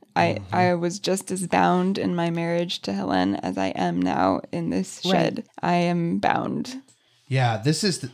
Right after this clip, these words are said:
Speaker 2: so th-, let's, let's dive into this next chapter because it's, I, so I went along underlining. I have a little pencil and I make notes in my margins while I'm reading.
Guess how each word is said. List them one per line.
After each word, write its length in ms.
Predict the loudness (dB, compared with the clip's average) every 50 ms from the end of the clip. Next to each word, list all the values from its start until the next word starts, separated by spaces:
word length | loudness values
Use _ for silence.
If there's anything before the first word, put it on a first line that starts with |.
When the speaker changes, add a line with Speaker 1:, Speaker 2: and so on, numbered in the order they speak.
| -10
Speaker 2:
so 260 | -8 -2 0 0 0 2
th-, 160 | 0 0 0
let's, 300 | 0 -4 -4 -4 -4 0
let's 180 | 0 0 0 0
dive 240 | -4 -4 -4 -4 -4
into 460 | -4 -4 -6 -6 -8 -10 -6 -6 -4
this 180 | -4 -4 -6
next 200 | -6 -8 -8 -8
chapter 320 | -8 -6 -6 -6 -6 -8 -12
because 380 | -12 -10 -8 -8 -8 -8 -8 -6
it's, 300 | -6 -6 -6 -6 -10 -8 -4
I, 200 | 0 2 2 2 0 -6 _
so 180 | -2 4 6 8
I 80 | 8
went 220 | 8 6 4 2 2
along 340 | 2 2 2 2 0 -2 -4
underlining. 540 | -2 -2 -2 -2 -2 -2 -2 -4 -4 -4 -4
I 40 | -4
have 120 | -4 -2
a 60 | -4 -6
little 240 | -6 -6 -6 -6
pencil 460 | -6 -6 -6 -6 -6 -6 -8 -10 _ _ _ _ _ -20 -20 -20 -20 _ -8
and 100 | -4 -4
I 60 | -2
make 200 | -2 -2 -4 -4
notes 280 | -4 -4 -4 -4 -4 -4
in 80 | -4 -4
my 80 | -4
margins 400 | -4 -4 -6 -6 -8 -10 -10 -8
while 100 | -8 -8
I'm 100 | -8 -8
reading. 280 | -10 -10 -10 -10 -10